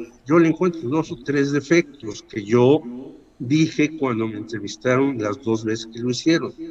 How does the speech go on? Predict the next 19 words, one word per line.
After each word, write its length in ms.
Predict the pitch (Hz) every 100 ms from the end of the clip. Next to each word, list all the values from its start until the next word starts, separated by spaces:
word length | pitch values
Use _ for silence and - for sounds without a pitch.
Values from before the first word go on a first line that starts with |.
| -
Primero, 520 | 120 131 151 156 - - - - - _ _ _ _ _ _
yo 200 | 127 156
dije 380 | 165 190 - 180
que 400 | - - 139 127 _
dos 340 | 135 156 143
días 300 | 143 160 156
después 420 | 127 160 160 135 139
de 100 | 127
que 120 | 117
mataron 500 | 107 104 120 123 127
a 60 |
Buendía, 640 | 117 113 123 120 120 123 - - 123 - _ _ _
mataron 520 | 113 113 135 131 139 127
en 120 | 107
Veracruz 760 | 110 110 113 - 131 139 - 131
a 100 | 135
Javier 420 | 117 113 104 123 127
Juárez 460 | - 123 120 117
Vázquez, 680 | 120 160 - - 120 - -